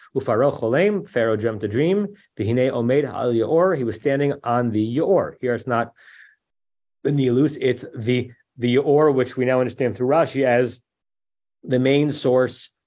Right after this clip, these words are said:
of irrigation of Egypt, by which the natural waters of the, of the Nile would find its way to the fields through man-made canals, right? That's basically what the word Yaor means here. And on the second, um, verse, V'hinei min hayaor olot sheva parot, right? From the Yaor,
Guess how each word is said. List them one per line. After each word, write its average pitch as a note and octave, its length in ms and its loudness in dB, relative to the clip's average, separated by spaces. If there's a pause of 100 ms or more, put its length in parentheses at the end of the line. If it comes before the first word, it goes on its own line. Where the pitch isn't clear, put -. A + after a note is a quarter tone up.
(120)
of A#2 120 0
irrigation A#2+ 540 0
of A#2 100 -2
Egypt, A#2+ 520 0 (320)
by A#2 120 2
which A#2+ 420 0
the A2+ 280 -2
natural C#3+ 380 0
waters B2 320 2
of A#2 80 0
the, A#2+ 60 2 (180)
of A2 100 -6
the A#2+ 80 -2
Nile A2+ 460 2 (180)
would G2+ 140 -6
find D3 180 2
its D3+ 140 -2
way C3+ 100 2
to A#2+ 80 -8
the A#2+ 80 0
fields A2 560 0
through A2+ 140 -2
man-made A2 400 0
canals, G#2+ 440 -4
right? G2 140 -6
That's A2+ 160 0
basically B2+ 320 -4
what A#2+ 100 -2
the A#2 60 -2
word A2+ 160 0
Yaor A2+ 300 0
means G2+ 240 -2
here. D#3 320 -4 (680)
And A#2 280 -2
on A2+ 160 -4
the G#2 60 -2
second, C3 600 -2
um, G#2 540 -2 (400)
verse, G#3+ 260 2
V'hinei C3 480 0
min D#3 160 0
hayaor C3 480 0
olot C#3 240 0
sheva B2 280 -4
parot, G2+ 340 -6
right? A2 200 -6
From C3+ 300 -2
the A#2+ 160 2
Yaor, C3+ 460 2